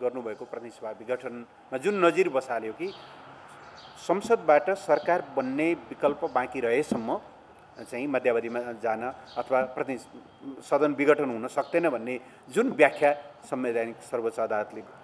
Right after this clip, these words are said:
संवै-, सर्वोच्च अदालतको संवैधानिक इजलासले गरेको छ, त्यो कुरा त्यहीँ लागू, त्यो पनि त्यहीँ लागू हुन्छ। वैकल्पिक सरकार बन्ने प्रश्न भएको हुनाले राम्रो यही हुन्छ कि मुख्यमन्त्रीजीले, अ,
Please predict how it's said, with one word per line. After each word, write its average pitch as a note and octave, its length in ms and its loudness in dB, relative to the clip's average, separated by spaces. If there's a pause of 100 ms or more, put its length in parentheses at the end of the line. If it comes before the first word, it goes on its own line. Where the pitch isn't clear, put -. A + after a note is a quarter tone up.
(220)
संवै-, C3 520 -6
सर्वोच्च C#3+ 260 2
अदालतको A#2+ 360 0
संवैधानिक A#2 420 -8 (260)
इजलासले C#3 480 6
गरेको A2 340 -2
छ, - 120 -4
त्यो - 420 -6
कुरा B2+ 160 -2
त्यहीँ B2+ 220 -6
लागू, F#2+ 240 -4 (200)
त्यो C#3 80 -4
पनि D#3+ 140 -8
त्यहीँ B2+ 220 -6
लागू G#2 240 -2
हुन्छ। G2+ 220 -8 (300)
वैकल्पिक G3 380 6
सरकार D3+ 340 4
बन्ने C3 260 0
प्रश्न - 320 0
भएको A#2 160 0
हुनाले A#2 400 -6 (300)
राम्रो E3+ 280 10
यही D3 200 4
हुन्छ A#2 260 -6
कि D3+ 120 -10
मुख्यमन्त्रीजीले, G#2+ 720 -10
अ, G#2 520 -10